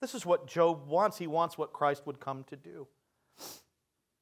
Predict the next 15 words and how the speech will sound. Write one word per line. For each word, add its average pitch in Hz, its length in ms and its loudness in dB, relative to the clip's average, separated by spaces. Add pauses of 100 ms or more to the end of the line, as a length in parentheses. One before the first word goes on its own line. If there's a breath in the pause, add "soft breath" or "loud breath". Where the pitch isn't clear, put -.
(800)
He 143 100 -12
may 151 160 0
not 160 220 10
have 147 100 6
been 139 120 0
aware 131 480 2
of 110 160 -2
the 110 260 -8
prophetic 143 760 -4
implications 131 1000 -8
of 110 160 -8
his 127 240 -10
request, 147 580 -8
but 131 200 -8
he 139 160 -14